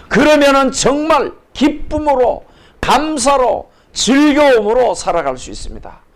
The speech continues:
그래서 성령이 임할 때에 우리는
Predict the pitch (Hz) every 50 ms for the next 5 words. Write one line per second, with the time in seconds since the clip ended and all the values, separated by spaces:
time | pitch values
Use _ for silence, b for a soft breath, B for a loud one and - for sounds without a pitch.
0 | b b b b b b b - 156 185 196 190 - 175 180 165 160 160 151 147
1 | - - _ _ _ _ _ _ _ _ _ _ _ _ _ _ _ _ _ _
2 | - _ _ _ - - - - 269 285 294 294 294 285 277 269 262 277 285 277
3 | 262 - - - 175 220 226 196 220 214 214 - 139 139 170 208 170 92 73 -
4 | b b b b b b 143 185 220 254 262 262 262 254 254